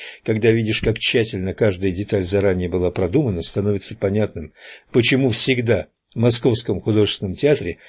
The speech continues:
самыми спокойными были дни премьер, так как всё уже было сделано и находилось на своих местах,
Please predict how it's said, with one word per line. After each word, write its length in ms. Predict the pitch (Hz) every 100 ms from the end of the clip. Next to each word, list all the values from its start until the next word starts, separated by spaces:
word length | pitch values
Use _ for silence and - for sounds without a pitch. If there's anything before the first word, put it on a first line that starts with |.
| - _
самыми 560 | - - 143 139 151 160
спокойными 800 | - 185 175 - 101 90 90 90
были 320 | 87 92 90
дни 300 | 87 110 117
премьер, 720 | 117 147 175 165 95 85 95 _ - _
так 160 | - 127
как 160 | 135 107
всё 260 | - 120
уже 220 | 95 98
было 240 | 117 135 147
сделано 640 | 113 117 101 104 123 90 _ - _
и 100 | -
находилось 640 | 127 127 135 113 107 110 -
на 60 |
своих 400 | 113 - 113 107
местах, 500 | 113 104 - 104 98